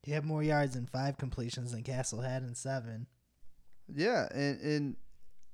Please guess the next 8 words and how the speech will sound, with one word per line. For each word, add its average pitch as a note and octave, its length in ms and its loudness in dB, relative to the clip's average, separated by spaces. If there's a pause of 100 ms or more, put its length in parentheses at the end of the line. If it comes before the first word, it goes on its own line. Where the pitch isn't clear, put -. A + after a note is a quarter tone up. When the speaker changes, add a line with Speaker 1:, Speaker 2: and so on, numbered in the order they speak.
(380)
Speaker 2:
what D#3+ 260 2
I C4+ 100 4
liked A3+ 360 4
about B2+ 340 6
seeing C#3 220 2
Tyrod B2 380 2
Taylor D3+ 400 4
is A2 260 0